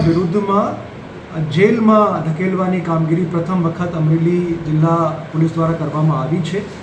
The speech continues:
જે લોકોએ બોન્ડ લીધા પછી પણ ધંધા ચાલુ રાખ્યા છે, એવા ઘણા લોકોને અમે જેલમાં, અ, પહોંચાડ્યા છે અને ઇલેક્શન પૂર્ણ થયા સુધી આ લોકો જેલમાં રહેવાના છે. નાસ્તા ફરતા આરોપીઓને પકડવાની પણ ઝુંબેશ પોલીસ દ્વારા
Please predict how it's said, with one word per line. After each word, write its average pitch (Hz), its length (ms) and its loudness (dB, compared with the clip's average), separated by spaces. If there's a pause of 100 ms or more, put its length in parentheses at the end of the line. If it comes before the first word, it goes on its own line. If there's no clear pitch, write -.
(180)
જે 165 100 2
લોકોએ 185 400 0
બોન્ડ 175 360 0
લીધા 180 360 0 (100)
પછી 208 480 -2
પણ 202 160 2
ધંધા 180 300 0
ચાલુ 165 320 0
રાખ્યા 185 360 0
છે, 190 160 -4
એવા 175 540 -2 (280)
ઘણા 196 180 4
લોકોને 175 480 0
અમે 175 320 0
જેલમાં, 170 580 2 (600)
અ, 151 340 -4
પહોંચાડ્યા 160 500 2
છે - 400 -2
અને 165 220 -2
ઇલેક્શન 175 560 -2
પૂર્ણ 190 440 0
થયા 175 300 0
સુધી 180 360 2
આ 170 80 2
લોકો 156 360 0 (440)
જેલમાં 165 440 4 (380)
રહેવાના 175 440 2
છે. 117 340 -4
નાસ્તા 165 340 -2
ફરતા 185 320 -2
આરોપીઓને 180 600 0
પકડવાની 175 540 -2
પણ 185 220 -2
ઝુંબેશ 170 400 0
પોલીસ 156 520 -2
દ્વારા 180 440 0